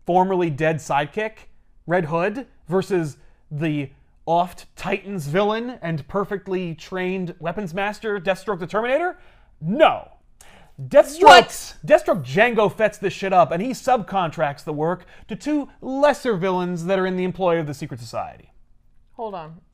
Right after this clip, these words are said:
Speaker 2: So
Speaker 1: I'm sorry, three.
Speaker 2: they desperately want Black Mask. Why?
Speaker 1: Uh, because he's got influence and money and
Speaker 2: Because he has a skull
Speaker 1: resources.
Speaker 2: face?
Speaker 1: I mean, I mean, he's, here's the thing. Why we called him instead of, like, you know,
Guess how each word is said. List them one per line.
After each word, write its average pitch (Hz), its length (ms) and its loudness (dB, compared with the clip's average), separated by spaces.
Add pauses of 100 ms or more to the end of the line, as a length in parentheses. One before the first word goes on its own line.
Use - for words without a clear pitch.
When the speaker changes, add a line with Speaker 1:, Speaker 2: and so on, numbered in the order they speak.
(140)
Speaker 2:
So 202 340 -14
Speaker 1:
I'm 160 80 -8
sorry, 135 180 -10
three. 104 260 -16
Speaker 2:
they 240 160 -10
desperately 233 420 -12
want 180 300 -14
Black 165 260 -14
Mask. 139 260 -18 (220)
Why? 220 480 -6 (920)
Speaker 1:
Uh, - 40 -20 (160)
because 370 240 -4
he's 339 80 -10
got 339 180 2
influence 220 420 -6
and 185 120 -6
money 160 300 -4
and 151 280 -6
Speaker 2:
Because 220 300 -12
he 226 100 -10
has 208 140 -10
a - 20 -12
skull 156 60 -8 (220)
Speaker 1:
resources. 247 260 -8
Speaker 2:
face? - 120 -20 (440)
Speaker 1:
I - 100 -20
mean, 233 220 -16
I - 20 -14
mean, 247 220 -10
he's, 214 180 -8 (240)
here's 285 200 -10
the 190 40 -10
thing. 143 320 -10 (240)
Why 202 300 0
we 254 100 -2
called 208 300 0
him 185 260 -4
instead 170 280 -6
of, 151 100 -4
like, 147 360 -2 (240)
you 151 140 -14
know, 107 300 -12